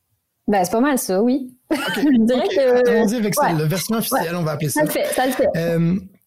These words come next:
Speaker 2: Simon, est-ce que tu peux nous parler de, de, de l'écriture de ce film-là, euh, qui est, qui est assez, euh, c'est un film qui est assez, euh, dans l'air du temps, disons. Euh,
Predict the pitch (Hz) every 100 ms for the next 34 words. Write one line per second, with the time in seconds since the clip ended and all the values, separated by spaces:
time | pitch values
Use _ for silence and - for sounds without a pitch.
0 | - - - 180 233 294 - 302 - -
1 | 190 165 175 139 156 202 202 147 131 123
2 | 117 117 123 117 113 120 123 127 - -
3 | 196 208 135 - - 139 135 135 185 190
4 | 139 123 120 - 127 - - 139 123 135
5 | - - 202 175 127 120 127 - _ -
6 | - - - 135 120 190 175 139 135 -
7 | - 165 147 123 127 131 139 131 - 208
8 | 196 165 214 277 196 127 117 120